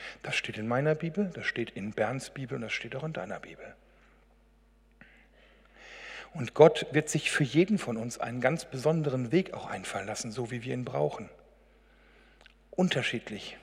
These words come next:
Also wenn man verschiedene Geschichten hört, wie Leute Gott begegnet sind, das ist immer unterschiedlich, weil wir unterschiedlich sind und weil Gott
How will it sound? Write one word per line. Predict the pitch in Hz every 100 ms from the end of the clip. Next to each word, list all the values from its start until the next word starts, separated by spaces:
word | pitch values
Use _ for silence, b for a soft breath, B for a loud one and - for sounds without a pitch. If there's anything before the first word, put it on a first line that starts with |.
| - -
Also | 113
wenn | 117
man | 135 127
verschiedene | 120 - 208 170 139
Geschichten | 131 - - -
hört, | 139 143
wie | 123
Leute | 139 156 147
Gott | - 196 -
begegnet | 139 160 135 110
sind, | 127 - B B B B
das | - -
ist | - - -
immer | 156 147 139
unterschiedlich, | 139 117 - 113 104 101 - - b b b _
weil | 107 101
wir | 131 120
unterschiedlich | 110 110 - - -
sind | 98 92
und | 107
weil | 101
Gott | 110 123 -